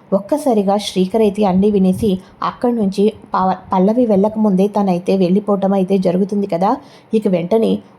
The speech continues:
"వదినా, వదినా" అని కాల్ అయితే చేస్తాడు. "చెప్పు శ్రీకర్" అని అనగానే, "వదినా,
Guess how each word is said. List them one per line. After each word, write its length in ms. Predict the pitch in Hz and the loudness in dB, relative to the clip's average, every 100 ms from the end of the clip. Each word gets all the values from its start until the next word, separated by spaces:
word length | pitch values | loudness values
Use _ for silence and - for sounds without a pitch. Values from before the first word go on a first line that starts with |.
| 190 | 0
"వదినా, 340 | 208 254 277 | 2 2 2
వదినా" 460 | 226 196 240 233 214 - 196 | 2 2 2 0 -2 -6 -4
అని 160 | 202 | -2
కాల్ 300 | 202 185 202 | -2 -2 -2
అయితే 280 | 220 - 196 202 | -2 -2 -2 -4
చేస్తాడు. 380 | 190 202 196 220 - - - | -4 -2 0 -2 -10 -12 -4
"చెప్పు 180 | 226 285 | -2 -2
శ్రీకర్" 460 | 285 226 190 208 226 - | 0 -2 0 -2 -2 -6
అని 160 | 208 208 | 0 2
అనగానే, 500 | 185 196 208 226 208 202 - - | 2 0 2 2 0 -4 -12 0
"వదినా, 360 | 202 208 226 | 2 2 0